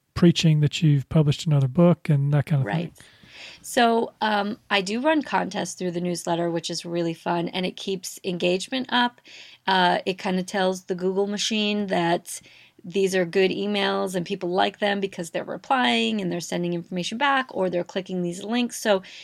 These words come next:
Speaker 2: I've found that sending, um, emails that not require, but encourage and make fun, like, make,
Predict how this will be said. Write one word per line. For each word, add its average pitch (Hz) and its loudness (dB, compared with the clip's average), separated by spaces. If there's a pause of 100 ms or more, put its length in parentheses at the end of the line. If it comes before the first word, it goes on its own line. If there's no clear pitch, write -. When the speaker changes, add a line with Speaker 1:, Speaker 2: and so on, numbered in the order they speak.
(240)
Speaker 2:
I've 220 2
found 208 0
that 175 -2 (280)
sending, 226 -2 (280)
um, 185 -6
emails 185 -2
that 180 -2
not 285 -2
require, 208 -4
but 190 0 (380)
encourage 196 0
and 180 -2
make 185 -2
fun, 180 -2
like, 185 -6
make, 185 -10